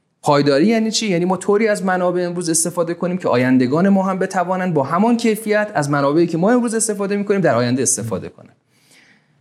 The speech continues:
اه، این رو شما نمی‌تونی ببری توی شرکت دیگه، چون اصلاً دغدغش وجود نداره. اون وقت می‌شه یه ادا. وقتی ادا می‌شه، دیگه کار نمی‌کنه.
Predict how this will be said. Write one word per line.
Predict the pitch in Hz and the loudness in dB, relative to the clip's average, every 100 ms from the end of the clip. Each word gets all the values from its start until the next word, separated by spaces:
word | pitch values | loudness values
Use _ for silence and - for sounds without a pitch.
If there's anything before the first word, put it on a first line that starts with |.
| _ - | _ -6
اه، | - 139 - - | 0 0 0 0
این | 233 | 4
رو | 262 | 4
شما | 262 220 | 4 2
نمی‌تونی | 240 254 196 160 | 2 0 0 2
ببری | 147 143 | 2 0
توی | 123 131 | -2 -4
شرکت | 131 127 120 123 | -2 -4 -4 -4
دیگه، | 120 107 104 | -6 -6 -2
چون | 180 | -2
اصلاً | 175 | 0
دغدغش | 160 135 120 117 113 - | 2 0 0 -2 -4 -6
وجود | 98 101 73 | -8 -16 -18
نداره. | 82 - - _ _ _ _ | -18 -18 -20 _ _ _ _
اون | 151 | 0
وقت | 185 170 | 2 0
می‌شه | 151 175 170 | -2 -2 0
یه | 170 | 0
ادا. | 127 117 110 85 - _ _ _ | 0 -2 -4 -8 -14 _ _ _
وقتی | 170 165 - | -2 0 0
ادا | 156 156 156 | 2 2 0
می‌شه، | 160 151 190 214 | 0 0 2 2
دیگه | 226 170 180 | 0 -2 -2
کار | 190 151 113 | 0 0 0
نمی‌کنه. | 98 87 - 87 | -4 -10 -16 -20